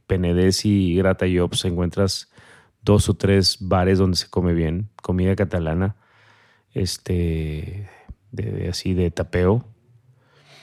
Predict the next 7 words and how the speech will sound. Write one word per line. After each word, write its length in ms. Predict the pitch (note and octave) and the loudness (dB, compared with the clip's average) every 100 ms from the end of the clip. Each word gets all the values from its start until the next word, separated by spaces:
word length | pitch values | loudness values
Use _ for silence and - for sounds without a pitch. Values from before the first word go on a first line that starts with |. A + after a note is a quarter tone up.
| _ _ - _ _ _ _ - | _ _ -20 _ _ _ _ 0
Y 840 | G#2+ G#2 G2 F#2+ F#2 F#2+ F#2 E2 - | 4 6 6 4 4 2 0 -2 -2
descubran, 600 | F#2 - A2+ A#2 G2+ F#2 | -2 2 4 4 4 0
y, 60 | F#2 | -2
y 200 | - G2 | -2 0
los 380 | G2+ F#2 - - _ | 0 -2 -8 -14 _
escenarios 640 | - - G2+ F#2+ F#2+ A2+ A2+ | -6 -4 -2 -2 -2 -2 -2
son 500 | - G2+ A2 B2 | -2 2 2 0